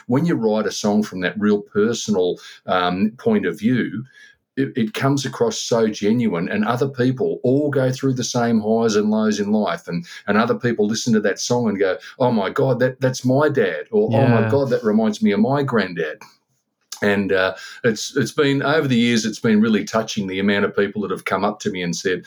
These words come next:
Speaker 1: "Oh, you know, we played that song at, at Granddad's funeral," or, you know, "Whenever I hear that, I still think of my dad. He's no longer here, but that song, you know, reminds me of the, the special bond that we had." And that's,
Speaker 2: Mm.
Speaker 1: I think that's one of the greatest compliments you can ever get as a songwriter. You know, we,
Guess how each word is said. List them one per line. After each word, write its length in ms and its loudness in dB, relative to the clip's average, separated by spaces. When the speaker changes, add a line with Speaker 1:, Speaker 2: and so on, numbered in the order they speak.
Speaker 1:
"Oh, 200 2
you 100 0
know, 160 0
we 140 0
played 260 0
that 180 -2
song 360 -2
at, 200 -2
at 160 -8
Granddad's 520 -2
funeral," 560 -2
or, 200 0
you 80 -2
know, 160 -2
"Whenever 340 2
I 80 0
hear 220 0
that, 160 2
I 100 0
still 280 -2
think 260 -10
of 40 -12
my 120 -4
dad. 280 0
He's 140 -8
no 180 -2
longer 280 -4
here, 280 -2
but 120 -2
that 160 0
song, 480 -2
you 100 0
know, 100 0
reminds 500 -2
me 140 -2
of 160 -2
the, 240 0
the 140 -8
special 420 -4
bond 300 -2
that 120 -2
we 200 -2
had." 400 0
And 240 2
that's, 300 0
Speaker 2:
Mm. 80 -10
Speaker 1:
I 40 2
think 160 0
that's 180 -4
one 140 2
of 80 0
the 60 -4
greatest 360 -2
compliments 580 -6
you 80 -8
can 120 -6
ever 160 -4
get 260 -2
as 140 -8
a 200 -6
songwriter. 480 -2
You 140 -8
know, 180 0
we, 180 -2